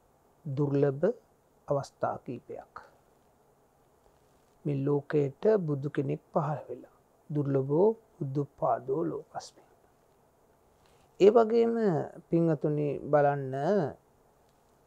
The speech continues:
මේ දුර්ලභ මනුස්සාත්මය අපිට ලැබිලා. දුර්ලභා මනුස්සත්ව පටිලාභෝ. ඒ දුර්ලභ වූ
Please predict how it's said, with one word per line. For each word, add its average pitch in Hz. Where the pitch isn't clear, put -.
මේ 196
දුර්ලභ 165
මනුස්සාත්මය 151
අපිට 139
ලැබිලා. 135
දුර්ලභා 135
මනුස්සත්ව 147
පටිලාභෝ. 135
ඒ 160
දුර්ලභ 139
වූ 139